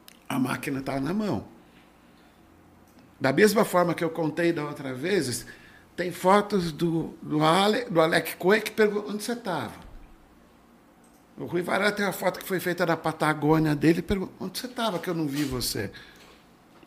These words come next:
Essa é a diferença. Essa é a diferença que pesa.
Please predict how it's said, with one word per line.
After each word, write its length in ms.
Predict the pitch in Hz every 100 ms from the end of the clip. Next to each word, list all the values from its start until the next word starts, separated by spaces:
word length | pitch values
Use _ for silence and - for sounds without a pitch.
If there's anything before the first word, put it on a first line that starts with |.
| - _ _ _ _ _ - _ _ _ _ _ _ _ _ - _ - - - - - _ _ _ - - - - - - - - - - -
Essa 520 | 165 185 - 214 -
é 140 | - 147
a 100 | 143
diferença. 880 | 143 135 175 170 135 101 90 - - - - - - - _ _ - - - _ _ - _ _ _ _ _ _ _ _ - - _ _ _ _ _ _ _ - - - _ -
Essa 220 | 135 139
é 20 |
a 20 |
diferença 520 | 139 151 160 156 151 -
que 140 | 269
pesa. 560 | - 131 110 82 -